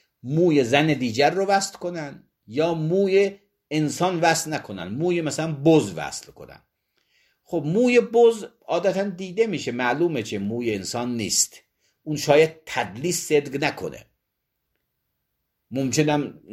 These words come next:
مهارتی داشته باشه شخص آرایشگر تدلیس صدق کنه. در هر حال زیاد تدلیس صدق نمی‌کنه موی غیر انسان، ولیکن در موی انسان، وصل انسان تدلیس صدق می‌کنه، اونم برای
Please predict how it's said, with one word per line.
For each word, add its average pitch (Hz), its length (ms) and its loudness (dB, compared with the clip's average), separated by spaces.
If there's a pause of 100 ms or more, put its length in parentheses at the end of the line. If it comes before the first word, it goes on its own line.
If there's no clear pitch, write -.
(240)
مهارتی 127 640 0
داشته 123 340 -2
باشه 113 320 -4
شخص 101 380 -8
آرایشگر 98 680 -4
تدلیس 135 520 -6
صدق - 200 -14
کنه. - 300 -20 (200)
در 123 140 -2
هر 175 160 4
حال 202 280 2 (380)
زیاد 190 540 6
تدلیس 160 420 -4
صدق 170 320 -2
نمی‌کنه 101 440 -8
موی 101 400 -6
غیر 92 260 -4 (200)
انسان، 80 400 -10 (340)
ولیکن 170 340 0
در 135 180 2
موی 151 360 2
انسان، 135 560 -4
وصل 117 460 0
انسان 120 600 -8
تدلیس 113 500 -8
صدق 127 260 -4
می‌کنه، 147 300 -8
اونم 190 380 -2
برای 180 640 2